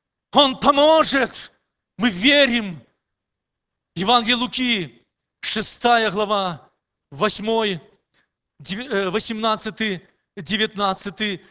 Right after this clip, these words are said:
стих. Фактически подчеркиваю там, где речь идет о Иисусе Христе, когда Он шел,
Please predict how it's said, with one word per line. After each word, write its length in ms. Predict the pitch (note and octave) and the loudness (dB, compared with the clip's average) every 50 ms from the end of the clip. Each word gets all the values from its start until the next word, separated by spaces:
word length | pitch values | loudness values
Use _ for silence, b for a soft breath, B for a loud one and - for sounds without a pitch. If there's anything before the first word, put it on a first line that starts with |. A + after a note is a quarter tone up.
| b | b
стих. 680 | b - - - - - - A#3+ A#3 A3+ G#3 D#3+ - - - _ _ _ _ _ | b -4 -4 -2 -2 -2 -2 0 0 0 -2 -4 -6 -12 -16 _ _ _ _ _
Фактически 920 | - - G3+ - - - A#3+ A#3 - A#3 - - - G#3 A3+ A3+ F#3 - b b b b b | -6 -4 -4 -4 -2 -4 -4 -4 -4 -4 -6 -6 -6 -6 -6 -6 -8 -10 b b b b b
подчеркиваю 680 | - G#3 G#3 - - A#3 A#3 A#3 - A3+ A3 A#3 A3+ | -6 -4 -4 -2 -2 -2 -2 -2 -4 -6 -6 -6 -6
там, 280 | A3+ - A3 A3 A3+ G#3+ | -4 -2 -2 -2 -2 -4
где 200 | F#3+ D3+ G3+ A3+ | -4 -6 -4 -4
речь 260 | G#3+ A#3 A#3+ A#3 - | -2 -2 -4 -4 -6
идет 260 | G#3+ F3+ A3 A3+ G#3+ | -6 -6 -6 -4 -4
о 60 | A#3 A#3 | -4 -4
Иисусе 360 | A3 - - A#3 A3 - A#3 | -4 -4 -6 -6 -6 -6 -8
Христе, 580 | - - G#3+ G3 - - - A3+ A3+ A3+ G3+ b b b b b b b _ _ | -8 -8 -8 -6 -6 -4 -2 -2 -2 -2 -4 b b b b b b b _ _
когда 280 | - F#3 E3+ G3+ G#3+ | -10 -6 -2 -2 0
Он 160 | A3 A3+ A3 F3+ | 0 -2 -2 -4
шел, 580 | - - - - A3+ A3+ A3+ A3 G#3 F3 b | -4 -4 -2 0 0 0 0 -2 -4 -8 b